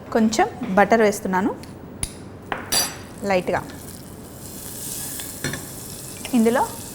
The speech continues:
మన కార్న్, మొక్కజొన్న గింజలు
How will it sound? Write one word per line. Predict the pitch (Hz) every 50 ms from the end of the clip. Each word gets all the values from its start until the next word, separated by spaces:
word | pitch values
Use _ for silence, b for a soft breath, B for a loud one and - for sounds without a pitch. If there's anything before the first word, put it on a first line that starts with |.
| - - - - - - - - - - - - - - - - - - - -
మన | 202 214 185 - - - - - - - - - - - - - - - - - - -
కార్న్, | - 214 214 220 220 220 240 - - - - - - - - - - - - - - - - - - - - - - - - - - - - - - - - - 202
మొక్కజొన్న | 202 - - 208 190 214 196 185 165 - - 175 -
గింజలు | 214 196 196 202 190 190